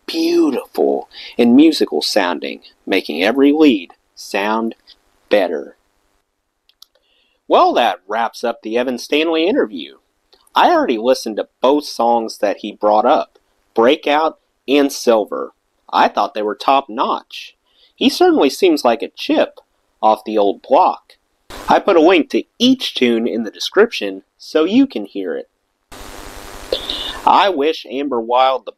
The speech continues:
best of luck at making their mark on the music industry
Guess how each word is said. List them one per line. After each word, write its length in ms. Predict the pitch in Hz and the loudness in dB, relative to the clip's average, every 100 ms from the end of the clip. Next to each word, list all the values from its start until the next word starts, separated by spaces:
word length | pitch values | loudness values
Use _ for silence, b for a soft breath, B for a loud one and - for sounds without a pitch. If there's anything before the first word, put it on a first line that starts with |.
| _ | _
best 280 | 139 214 - | -2 -2 -2
of 120 | 170 | -8
luck 400 | 160 185 110 - - _ | -2 0 0 -4 -16 _
at 140 | 90 95 | -14 -12
making 480 | 110 147 170 175 | -6 -6 -6 -8
their 160 | 175 175 | -8 -8
mark 500 | 175 170 101 - _ _ _ | -4 -4 -4 -8 _ _ _
on 160 | 113 | -12
the 60 | 110 | -12
music 420 | 104 143 160 123 | -10 -10 -10 -12
industry 680 | 147 147 139 - 151 151 156 | -10 -10 -12 -10 -8 -8 -10